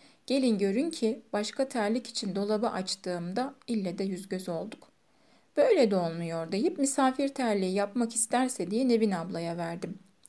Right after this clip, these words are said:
Çok beğendi, aldı. Bu sefer de her uğradığımda bana o terliği vermeye başladı. "Bak, özlemişsindir belki kırmızı terliklerini. Pek güzel. Senin yaşında olsam kendim giyerdim."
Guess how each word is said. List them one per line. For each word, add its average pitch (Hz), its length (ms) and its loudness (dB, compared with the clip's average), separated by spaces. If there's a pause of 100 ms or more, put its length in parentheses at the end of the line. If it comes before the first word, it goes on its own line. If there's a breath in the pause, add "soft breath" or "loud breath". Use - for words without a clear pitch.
(120)
Çok - 280 -6
beğendi, 180 420 -4
aldı. 214 420 0 (680 soft breath)
Bu 311 60 0
sefer 233 420 2
de 277 80 4
her 294 140 4
uğradığımda 214 640 4
bana 269 240 6
o 311 80 4
terliği 185 460 0
vermeye 175 440 -4
başladı. 190 480 -8 (640)
"Bak, 208 320 0
özlemişsindir 233 840 2
belki 202 340 2
kırmızı 190 420 -6
terliklerini. 180 920 -6
Pek 214 280 -6
güzel. 175 360 -4 (340 soft breath)
Senin 302 260 0
yaşında 277 480 2
olsam 285 460 0
kendim 190 460 -2
giyerdim." 170 560 -4